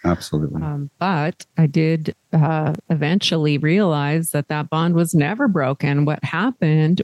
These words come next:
Speaker 2: was, in order to be accepted and loved by her dad, she had to reject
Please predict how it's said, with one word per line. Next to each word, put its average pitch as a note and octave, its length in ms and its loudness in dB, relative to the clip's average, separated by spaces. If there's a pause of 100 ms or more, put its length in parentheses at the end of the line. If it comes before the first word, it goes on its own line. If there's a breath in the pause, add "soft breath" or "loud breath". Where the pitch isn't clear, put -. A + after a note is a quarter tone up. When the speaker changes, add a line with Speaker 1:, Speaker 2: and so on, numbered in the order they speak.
Speaker 2:
was, D3 560 0
in E3+ 120 4
order F3 360 2
to - 160 -4
be D3+ 480 2 (300 soft breath)
accepted F3+ 680 0
and D#3+ 200 2
loved E3 640 0
by D#3+ 240 0
her D#3 240 2
dad, D3+ 720 -2 (420 soft breath)
she D#3+ 560 2
had G#3+ 500 0
to F3+ 160 0
reject C#3+ 800 -2